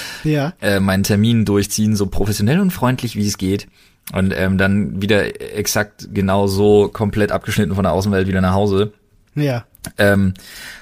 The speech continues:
Speaker 2: aber dasselbe gilt für Flugzeug und auch für Bahn, wenn ich alleine unterwegs bin. Im Flugzeug gucke ich sonst, wenn's eine lange Strecke ist, unfassbar gerne Filme, klar.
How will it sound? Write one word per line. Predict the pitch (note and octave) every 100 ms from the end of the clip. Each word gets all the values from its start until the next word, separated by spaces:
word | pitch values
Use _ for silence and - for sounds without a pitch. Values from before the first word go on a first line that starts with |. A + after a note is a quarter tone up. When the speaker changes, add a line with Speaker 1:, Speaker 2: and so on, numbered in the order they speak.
| - - -
Speaker 2:
aber | G2+ F#2+ F#2+ E2+ - _ _ F#2+
dasselbe | - G#2 G#2+
gilt | G#2+ G#2+ - _
für | -
Flugzeug | G2+ B2 - A2+ G#2+
und | C3+ -
auch | A2+
für | A2
Bahn, | F#2 F2+ G#2+
wenn | G#2
ich | G#2
alleine | F#2 G2 A#2+
unterwegs | F#2 F2+ F2 -
bin. | G2+ A#2
Im | G#2
Flugzeug | - B2+ - A2+
gucke | - G#2+
ich | G#2
sonst, | G#2 A2 - G#2
wenn's | G2 F#2+
eine | F2+
lange | F2+ G#2+
Strecke | - G#2 G#2
ist, | F#2+ G#2
unfassbar | - A#2 G#2 G#2+ - F#2+
gerne | F2+ F2
Filme, | G2+ G#2+ C3
klar. | - G2+ G2